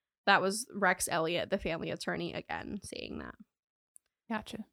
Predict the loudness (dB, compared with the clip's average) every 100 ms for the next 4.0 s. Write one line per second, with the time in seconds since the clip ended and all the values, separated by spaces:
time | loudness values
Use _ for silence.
0 | _ 4 10 12 12 10 8 4 2 0
1 | 0 0 -2 -4 0 2 2 4 8 10
2 | 12 12 10 10 10 10 8 2 4 2
3 | 8 8 8 6 6 6 6 4 2 2